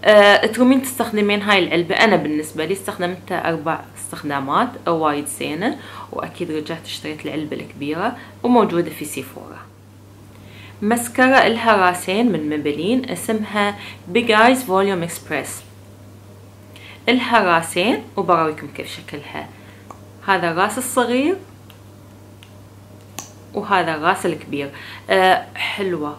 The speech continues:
وايد حلوة هاي المسكرة. الراس الكبير حق الرموش اللي فوق والراس الصغير حق الرموش اللي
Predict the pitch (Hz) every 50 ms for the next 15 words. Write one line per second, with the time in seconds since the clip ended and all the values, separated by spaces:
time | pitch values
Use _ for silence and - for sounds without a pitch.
0 | - - 170 175 180 180 170 165 165 - - 156 147 151 151 156 151 147 147 147
1 | 147 147 - - - 151 147 147 - - 170 160 196 220 233 - 269 262 254 247
2 | - 185 208 233 247 254 - - 180 165 160 175 175 170 170 190 220 233 - 269
3 | 226 214 208 208 - 208 220 214 180 175 180 196 214 214 208 214 - - 196 208
4 | 208 - - 170 165 165 156 151 175 185 170 - - 139 139